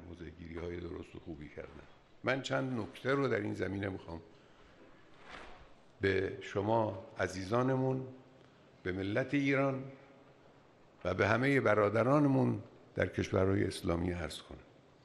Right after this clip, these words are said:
نکتهٔ اول، همون چیزی است که در تحلیل‌های گوناگونی که این دو سه روزه شده وجود داشت و اون این است که در این قضیهٔ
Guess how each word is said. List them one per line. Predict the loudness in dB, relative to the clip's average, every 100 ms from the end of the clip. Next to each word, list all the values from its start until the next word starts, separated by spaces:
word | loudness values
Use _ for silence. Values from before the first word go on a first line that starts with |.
| -20 -20 -20 -20 -20 -20 -20 -20 -20 -20 -20 -20 -20 -14 2
نکتهٔ | 2 6 6
اول، | 8 8 6 8 8 6 0 -12 -18 -20 -20 -20 -20 -20 _ -20 -20 -20 -20 -20 -20 -20 -20 -2 4
همون | 6 6 4
چیزی | 4 4 4
است | 0 2
که | 4
در | 6
تحلیل‌های | 4 0 2 2 0 2 4 6 4
گوناگونی | 2 2 4 6 6 4 4 4 4
که | 4
این | 2 2 -2 -2
دو | -2
سه | 0 0
روزه | 0 2 2
شده | 4 6 6 6 2 -10 -16 -20 -20 -20 -16 -2
وجود | 0 2 2 4
داشت | 4 4 2 -4 -8 -20 -20 -20 -20 -20 -20 -20 -20 -20 -20 -20 -4
و | 2
اون | 4 4
این | 4 4
است | 4 2
که | 2 2 2 -6 -16 -20 -20 -20 -20 -20 -20 -10 2
در | 2
این | 4 0 4
قضیهٔ | 2 2 2 4 6 6 6